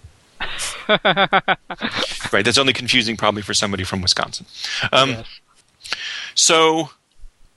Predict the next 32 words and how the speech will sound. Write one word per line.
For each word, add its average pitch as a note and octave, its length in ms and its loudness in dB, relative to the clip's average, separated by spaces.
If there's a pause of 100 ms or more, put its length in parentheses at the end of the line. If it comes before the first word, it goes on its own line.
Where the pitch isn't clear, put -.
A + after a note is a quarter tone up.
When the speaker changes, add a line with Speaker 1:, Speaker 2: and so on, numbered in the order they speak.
Speaker 2:
over A3 220 4
the F3+ 100 0
course - 320 0
of - 260 -6 (100)
his B2+ 200 0
life, C3 580 2 (240)
various C3+ 640 2
linguistic A#2+ 520 0
interests G#2+ 380 0
of G#2+ 100 0
his G2+ 280 2
has G2+ 200 -2
influenced G#2 640 4
the A#2+ 80 2
development A2 480 2
of G2+ 300 0
this - 360 4
enormous C#3+ 1120 4 (280)
constructed B2 440 0
language. A2 360 0
It - 60 -10
has - 160 -2
a D3+ 80 -2
huge, F#3+ 800 4 (160)
huge F3 460 4
vocabulary. A2+ 760 0 (480)
A - 60 0
hundred F#3+ 500 2
and - 140 -4
twenty D#3+ 400 0
thousand D#3+ 500 0
words. C3+ 640 2